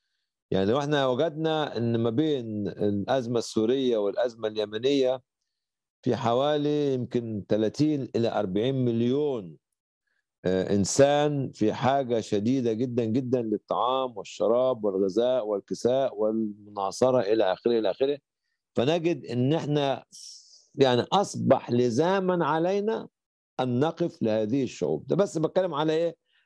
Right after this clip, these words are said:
على دولتين أو على شعبين فقط، ناهيك على ما تبقى في القضية العراقية، ناهيك على ما تبقى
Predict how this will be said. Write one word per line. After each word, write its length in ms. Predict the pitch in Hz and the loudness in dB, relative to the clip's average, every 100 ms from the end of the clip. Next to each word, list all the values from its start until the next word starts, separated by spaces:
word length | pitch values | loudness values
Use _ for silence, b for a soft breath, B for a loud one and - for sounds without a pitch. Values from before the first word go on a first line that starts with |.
| _ | _
على 320 | - 135 147 135 | -2 0 0 0
دولتين 640 | 127 123 120 147 151 110 | -2 -2 -4 -2 -4 -2
أو 120 | 95 | -2
على 140 | 110 | 0
شعبين 360 | 104 101 113 123 | -2 -2 -2 -2
فقط، 320 | 104 117 85 - | -2 -4 -6 -2
ناهيك 340 | 113 170 160 | 0 0 -2
على 160 | 127 127 | -2 0
ما 120 | 127 | 0
تبقى 540 | 117 143 - 135 139 _ _ | 0 -2 -2 -4 -4 _ _
في 60 | - | -4
القضية 320 | 123 117 131 | 0 0 2
العراقية، 600 | 127 107 110 - 147 143 - _ - | 2 2 0 0 0 0 -6 _ -2
ناهيك 180 | 127 139 | 0 2
على 200 | 127 123 | 0 0
ما 140 | 120 | 0
تبقى 540 | 113 131 175 - 139 | 0 -2 -2 -2 -4